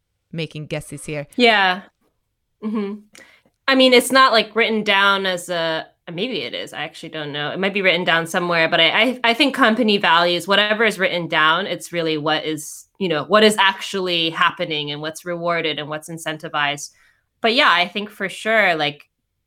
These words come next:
Speaker 2: getting people to feel like they have, there are things they're in control of, whether that's making decisions about code or their, their calendar. I think that's super important because, I mean, as a manager, I don't have the bandwidth to go, like,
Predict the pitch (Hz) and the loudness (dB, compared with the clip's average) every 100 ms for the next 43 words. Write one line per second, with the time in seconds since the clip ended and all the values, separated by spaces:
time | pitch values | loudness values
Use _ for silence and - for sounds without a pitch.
0 | _ - 185 180 180 - 180 175 165 165 | _ -4 -2 -2 -6 -12 -14 -6 -6 -6
1 | 165 - 160 160 151 147 147 160 156 147 | -10 -8 -4 -2 0 -2 -4 -8 -4 -4
2 | 147 - _ 170 156 151 156 151 156 147 | -6 -10 _ 0 0 -2 -6 -6 -4 -4
3 | 147 160 151 - 156 143 139 135 131 151 | -6 -10 -12 -6 -2 0 2 0 -4 -8
4 | 143 135 147 143 - - _ _ _ 170 | -8 -2 -2 -2 -6 -14 _ _ _ -4
5 | 165 156 143 143 147 143 147 147 156 156 | -4 -4 -6 -6 -6 -4 -6 -2 0 0
6 | - - 247 202 170 156 143 - 156 156 | -2 0 2 4 4 4 0 -2 0 2
7 | 147 147 147 - 175 175 _ - 190 185 | 2 2 0 -2 -6 -6 _ -8 -8 -2
8 | 226 214 208 185 165 151 151 175 165 156 | 2 2 2 0 2 2 2 -4 -4 -4
9 | - 170 165 170 160 - 160 151 147 - | -6 -10 -6 -6 -6 -4 -4 -2 -6 -8
10 | 143 156 147 - _ _ _ _ _ _ | -10 -8 -10 -12 _ _ _ _ _ _
11 | 175 170 160 - 165 180 175 185 196 170 | -2 2 2 2 0 2 2 2 2 2
12 | - 165 208 185 156 160 147 143 - 180 | 2 2 2 0 0 -2 0 -2 -6 -4
13 | 165 160 160 160 - 170 165 160 160 151 | 0 0 -2 -6 -10 -4 0 0 0 -2
14 | 143 - | -2 -6